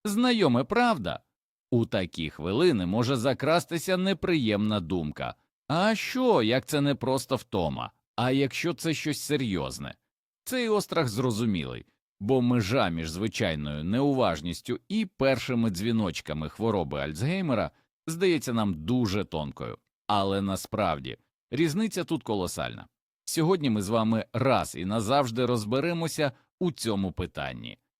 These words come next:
Я покажу вам п'ять ключових фундаментальних відмінностей між нормальною забудькуватістю і тими тривожними симптомами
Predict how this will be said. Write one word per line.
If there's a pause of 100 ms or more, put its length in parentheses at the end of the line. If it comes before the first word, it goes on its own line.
(160)
Я
покажу
вам
п'ять
ключових
фундаментальних
відмінностей (280)
між
нормальною
забудькуватістю (360)
і
тими
тривожними
симптомами